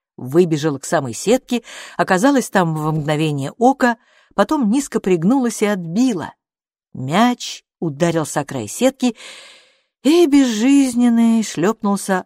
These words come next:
обратно на ее половину. С тех пор она не предпринимала новых попыток.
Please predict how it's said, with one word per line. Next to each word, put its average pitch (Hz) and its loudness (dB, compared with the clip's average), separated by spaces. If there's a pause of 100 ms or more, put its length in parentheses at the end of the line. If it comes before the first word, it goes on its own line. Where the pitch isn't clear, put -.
обратно 165 -2
на 165 -4
ее 151 -2
половину. 127 -12 (1160)
С - -20
тех 277 -8
пор 233 0 (420)
она 214 4
не 220 2
предпринимала 214 -2
новых 135 -6
попыток. - -14